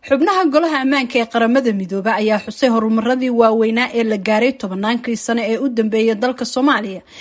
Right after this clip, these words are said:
gaar ahaana dhinacyada amniga, dimuqraadiyadda, isbedelada siyaasadeed iyo horumarada dhinaca dhaqaalaha, gaar ahaana arrimaha deyn cafinta.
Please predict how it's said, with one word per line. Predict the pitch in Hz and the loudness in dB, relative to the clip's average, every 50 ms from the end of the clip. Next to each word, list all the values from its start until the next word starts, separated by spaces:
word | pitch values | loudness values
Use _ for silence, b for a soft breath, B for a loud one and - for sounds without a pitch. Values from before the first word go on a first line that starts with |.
| B B B B B | B B B B B
gaar | - 311 311 | 0 2 2
ahaana | 302 294 339 381 359 330 285 | 2 2 2 4 4 4 2
dhinacyada | 247 262 247 226 233 240 254 240 220 208 - | 2 0 -2 0 0 2 2 2 2 2 2
amniga, | 277 285 254 233 240 240 269 240 | 4 4 4 4 2 0 0 -2
dimuqraadiyadda, | 233 233 214 214 - - 202 202 202 196 196 180 202 202 254 262 247 247 - - | -2 -2 -4 -4 -6 -8 -8 -6 -4 -4 -4 -4 -2 0 0 0 0 -2 -4 -4
isbedelada | 208 - - 190 202 185 - 208 208 220 240 226 226 | -4 -10 -10 -10 -10 -8 -6 -4 -2 -2 -2 -2 -2
siyaasadeed | 220 - - 226 220 214 202 - 240 233 226 208 - | -4 -4 -2 0 0 0 -2 -2 -2 -2 -2 -2 -4
iyo | 214 190 185 | -6 -6 -6
horumarada | 175 190 202 196 196 202 196 202 214 240 233 226 214 | -4 -6 -4 -4 -4 -4 -4 -2 -2 -2 0 -2 -2
dhinaca | 214 226 220 208 202 202 202 | -2 -2 -4 -4 -6 -6 -6
dhaqaalaha, | 196 190 - - 196 196 208 254 262 262 269 254 B B B B B B | -6 -6 -6 -4 -2 0 0 0 0 -2 -4 -8 B B B B B B
gaar | - 311 285 262 | 0 2 2 2
ahaana | 240 233 240 220 208 202 | 2 0 -2 -2 -2 -4
arrimaha | 190 180 196 190 190 190 190 180 | -4 -6 -4 -4 -4 -4 -4 -4
deyn | 170 190 190 196 - | -4 -4 -6 -6 -6
cafinta. | 175 - - 233 214 - - 180 | -10 -4 -2 -2 -2 -2 -4 -12